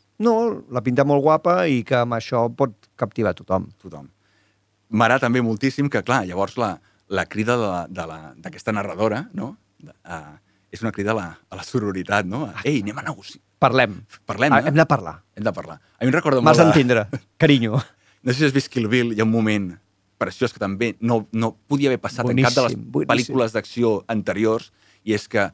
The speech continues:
Speaker 2: hi ha una
Speaker 1: Amb la
Speaker 2: assassina,
Speaker 1: nena.
Speaker 2: l'assassina que ve a buscar-la amb ella, i llavors per negociar li llança el predictor, per explicar-li, «Estic embarassada,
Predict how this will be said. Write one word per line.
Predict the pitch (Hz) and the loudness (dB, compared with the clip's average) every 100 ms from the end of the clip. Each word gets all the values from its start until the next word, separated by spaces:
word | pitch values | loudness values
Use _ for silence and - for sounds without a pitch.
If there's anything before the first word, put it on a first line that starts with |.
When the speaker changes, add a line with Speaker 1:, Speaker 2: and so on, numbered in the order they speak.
| _ _ _ _ 113 | _ _ _ _ 2
Speaker 2:
hi | |
ha | 120 | 4
una | 131 123 | 4 2
Speaker 1:
Amb | 127 | 4
la | 127 | 6
Speaker 2:
assassina, | 135 120 | 6 4
Speaker 1:
nena. | 113 - _ _ _ _ 107 | 0 -4 _ _ _ _ -4
Speaker 2:
l'assassina | 113 110 - 131 | -4 -4 -2 -2
que | 143 107 | 0 -2
ve | |
a | |
buscar-la | 104 - 110 92 | -4 -4 -4 -4
amb | 95 117 | -2 -2
ella, | 120 92 147 - _ _ _ _ _ 123 | -2 -6 -12 -16 _ _ _ _ _ 0
i | |
llavors | 123 123 131 | 2 2 0
per | 143 | -2
negociar | 131 123 113 131 | 0 -2 -2 -2
li | 135 | 0
llança | 113 139 143 | -2 -4 -8
el | |
predictor, | - 95 147 185 104 98 90 - | -4 -4 -4 -4 -10 -10 -8 -8
per | 98 | -8
explicar-li, | - - 117 98 98 | -10 -12 -4 -4 -6
«Estic | - 208 | -8 -4
embarassada, | 196 208 - 117 98 | -2 -2 2 0 0